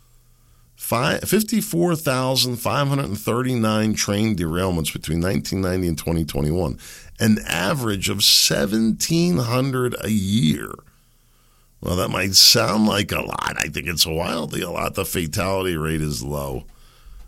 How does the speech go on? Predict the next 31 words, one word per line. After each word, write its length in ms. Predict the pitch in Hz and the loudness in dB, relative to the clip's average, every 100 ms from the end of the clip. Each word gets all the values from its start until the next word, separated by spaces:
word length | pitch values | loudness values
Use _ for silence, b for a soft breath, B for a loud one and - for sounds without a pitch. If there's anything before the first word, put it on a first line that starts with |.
| - | -10
averaging 540 | - 82 82 73 82 78 | -2 0 0 0 -2 0
just 280 | 78 - | 0 0
four 420 | - - 95 101 101 | -2 -2 0 0 -2
deaths 640 | 69 76 85 85 - - | -2 0 0 -2 -2 -2
per 240 | - 76 | 2 0
year 360 | 71 69 73 71 | 2 -2 0 -2
in 120 | 69 | -4
the 80 | 67 | -2
same 400 | - 57 64 57 | -2 -2 -6 -10
period. 460 | - 55 - - - b b b b b b _ | -10 -10 -8 -12 -14 b b b b b b _
Yeah, 280 | - 76 76 | -8 -4 -2
that's 260 | 80 117 - | 0 0 0
hardly 320 | 117 101 101 | 0 0 -2
enough 240 | 90 85 - | 0 0 -2
to 80 | |
get 140 | 80 85 | -2 0
excited 500 | 76 - 90 78 76 | 2 2 4 2 0
about 380 | 67 76 71 - | 0 0 0 -4
with 160 | 73 B B B B | -10 B B B B
problems 460 | - 92 87 85 76 | -4 -2 0 -2 -2
like, 220 | 73 73 - - | -2 -2 -6 -10
uh, 60 | 80 | -4
uh, 600 | 73 67 50 76 67 64 | -4 -4 -4 -4 -4 -6
fentanyl, 880 | - 104 92 78 87 82 80 80 71 | -4 -2 -2 -2 -4 -2 0 -2 -2
drug 260 | 92 87 | -2 0
overdose, 880 | 87 87 82 73 80 80 73 73 - - b b b b b | 0 2 0 0 0 2 2 0 -2 -6 b b b b b
the 200 | - 78 | -4 -4
mass 480 | 64 85 92 85 - | 0 0 2 2 0
dystopia 920 | - 69 78 - - 90 85 78 82 | -2 -4 0 0 0 0 -2 -2 -2
of 120 | 76 87 | 0 2
unemployed 800 | 90 87 - 87 80 82 73 | 2 0 0 0 4 2 0